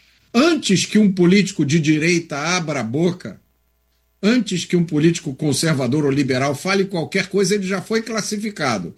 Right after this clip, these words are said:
de fascista, de golpista e de muitas outras coisas. Mas o político de esquerda, mesmo que ele tenha se envolvido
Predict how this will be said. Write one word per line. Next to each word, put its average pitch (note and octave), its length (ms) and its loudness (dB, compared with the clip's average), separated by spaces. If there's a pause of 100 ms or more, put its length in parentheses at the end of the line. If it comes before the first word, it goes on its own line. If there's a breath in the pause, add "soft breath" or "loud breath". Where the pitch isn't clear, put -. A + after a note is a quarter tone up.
(400 soft breath)
de B2+ 140 -4
fascista, F#3+ 1000 0 (300 soft breath)
de A#2 220 0
golpista F3+ 1000 2 (480 loud breath)
e G3 60 -4
de G3 160 0
muitas E3 420 2
outras D#3 380 -2
coisas. B2 640 -2 (680)
Mas B3 380 4
o B3+ 80 4
político G3+ 720 2
de F3 120 2
esquerda, A#2 600 -2
mesmo A#3 880 2
que B3 240 0
ele A#3 480 2
tenha G#3+ 480 0
se - 240 -2
envolvido B2+ 760 0